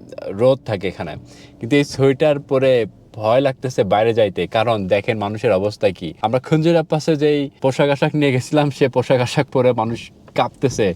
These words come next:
তো ultimately এখানে অনেক কিছু করে মানুষ, ডেজার্ট সাফারি করে, এই জিপগুলোতে উঠে,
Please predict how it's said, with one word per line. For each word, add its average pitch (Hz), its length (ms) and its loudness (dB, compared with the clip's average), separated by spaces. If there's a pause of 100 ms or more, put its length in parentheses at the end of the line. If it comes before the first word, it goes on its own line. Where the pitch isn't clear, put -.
তো - 80 0
ultimately 170 440 0
এখানে 180 240 2
অনেক 120 420 0
কিছু 165 220 -2
করে 143 220 2
মানুষ, 135 400 -4 (200)
ডেজার্ট 113 280 2
সাফারি 135 400 0
করে, 123 320 2 (100)
এই 120 120 2
জিপগুলোতে 131 500 2
উঠে, 143 320 0